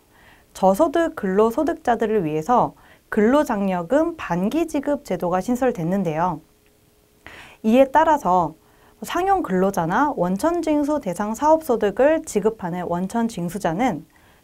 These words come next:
상반기 그리고 하반기 연 이 회 별도로 간이 지급 명세서라고 하는 서류를 제출해야 할 의무가 새로이 생겨났습니다.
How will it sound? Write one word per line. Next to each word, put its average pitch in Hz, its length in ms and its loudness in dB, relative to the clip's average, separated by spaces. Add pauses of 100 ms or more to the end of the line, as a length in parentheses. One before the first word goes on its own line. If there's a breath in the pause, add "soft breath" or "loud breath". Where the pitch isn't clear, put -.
(120 soft breath)
상반기 294 840 2 (160)
그리고 165 260 -4
하반기 320 720 2 (420 soft breath)
연 214 340 4 (100)
이 208 220 0
회 233 260 2 (360)
별도로 196 880 2 (380 loud breath)
간이 214 560 0
지급 277 300 2
명세서라고 190 920 2
하는 190 460 -2 (540 soft breath)
서류를 208 540 2 (140)
제출해야 262 680 2
할 233 120 4
의무가 165 420 -2
새로이 285 380 0
생겨났습니다. 285 840 -2